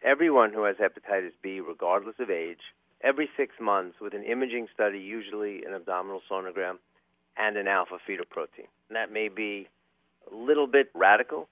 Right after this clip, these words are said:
but if you screen everybody, uh, you're not gonna forget, and you're going to find tumors in, that you can treat sometimes surgically, sometimes radiology, sometimes transplantation.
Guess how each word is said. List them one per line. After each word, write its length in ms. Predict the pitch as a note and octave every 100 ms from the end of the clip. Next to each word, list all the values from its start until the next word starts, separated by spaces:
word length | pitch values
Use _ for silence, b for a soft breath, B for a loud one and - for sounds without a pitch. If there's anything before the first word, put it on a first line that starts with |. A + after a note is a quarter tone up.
| _ -
but 140 | G#2+
if 80 | G#2
you 100 | A2 -
screen 260 | - E3
everybody, 640 | C#3+ C#3 C#3+ G#2+ F#2+ E2+ F2 _ _ -
uh, 80 | F#2 G#2
you're 120 | G#2
not 260 | G#2 G#2+
gonna 160 | A#2 G#2 -
forget, 380 | G2+ F#2 F2+ F2 _ _ _ _ _ F#2
and 160 | F#2+
you're 160 | F#2+ F2
going 380 | G#2 G2 G2 F#2+
to 140 | F#2+ - -
find 480 | G2+ G2 G2+ F#2+ F2 - - _ -
tumors 340 | A#2+ G#2+ F#2
in, 220 | F#2+ F2 -
that 140 | F#2+ F2
you 120 | F#2+
can 180 | G2 F2+ -
treat 220 | G2 E2+ -
sometimes 400 | F2 E2+ E2+ E2 -
surgically, 480 | B2 A#2+ B2 C3 A2+
sometimes 480 | F#2+ F2+ F2 E2 E2 _ _ -
radiology, 680 | E2+ D#2+ F#2 A2 A#2+ A2+ A#2 - _ -
sometimes 380 | F#2 E2+ E2+ D#2+ -
transplantation. 720 | D#2+ - D#2 - D2 -